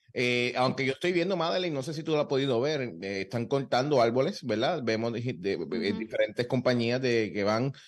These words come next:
Speaker 2: Sí.
Speaker 1: subcontratadas de energía eléctrica, de, de Luma, para cortar árboles, que lo muy bien, lo aplaudo, y hará tiempo que hicieran eso. Pero, oye, tenemos que estar más conscientes de que en Puerto Rico, en la isla que vivimos, ahora mismo todavía tenemos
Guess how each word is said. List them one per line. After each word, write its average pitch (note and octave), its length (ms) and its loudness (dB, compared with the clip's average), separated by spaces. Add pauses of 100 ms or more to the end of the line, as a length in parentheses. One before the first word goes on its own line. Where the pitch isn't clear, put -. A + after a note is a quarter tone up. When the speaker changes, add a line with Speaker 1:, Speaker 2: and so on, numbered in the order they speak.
(100)
Speaker 2:
Sí. - 100 -10
Speaker 1:
subcontratadas A#2+ 920 4
de A2+ 100 2
energía A#2+ 260 0
eléctrica, C#3 560 0
de, G#2 240 0
de G2+ 180 -2
Luma, C#3+ 500 0
para G#2 240 -2
cortar G2 360 -6
árboles, G#2 320 0
que D#3 80 -4
lo G2+ 100 4
muy G2+ 200 2
bien, G2 220 0
lo D3 80 0
aplaudo, B2+ 420 0
y C3+ 60 0
hará G2+ 160 0
tiempo A2 400 -4
que C#3 60 -6
hicieran A#2 300 0
eso. A2+ 360 -4 (400)
Pero, A#2+ 340 6
oye, C3+ 240 4
tenemos B2+ 440 2
que D#3+ 320 0
estar B2+ 400 0
más B2 380 -2
conscientes C#3 680 -2
de C3 140 0
que A2 360 -2
en G#2+ 220 -2
Puerto G#2 360 0
Rico, D3 440 2
en G#2+ 80 2
la F#2 120 2
isla C#3+ 220 2
que C#3+ 100 -2
vivimos, D3 540 -4 (360)
ahora G2+ 220 4
mismo D#3 300 4
todavía A#2+ 640 2
tenemos A#2 580 -4